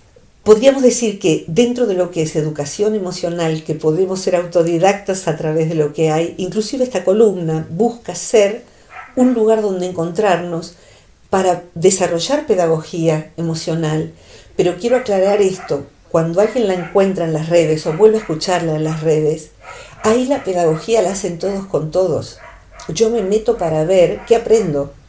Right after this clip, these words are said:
porque alguien enuncia lo que le pasa, otro, eh, en YouTube, en Instagram, en Facebook, otro escribe: "Qué bien esto que dijiste, no se me hubiera ocurrido,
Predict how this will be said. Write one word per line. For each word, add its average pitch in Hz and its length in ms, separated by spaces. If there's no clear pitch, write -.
porque 165 500
alguien 214 460
enuncia 220 540
lo 160 160
que 165 80
le 160 120
pasa, 160 580
otro, 202 420
eh, 160 260
en 180 180
YouTube, 196 640
en 180 160
Instagram, 196 560
en 165 120
Facebook, 190 580
otro 226 400
escribe: 214 520
"Qué 254 140
bien 285 380
esto 226 260
que 190 100
dijiste, 170 480
no 196 100
se 202 140
me 175 140
hubiera 185 240
ocurrido, 160 640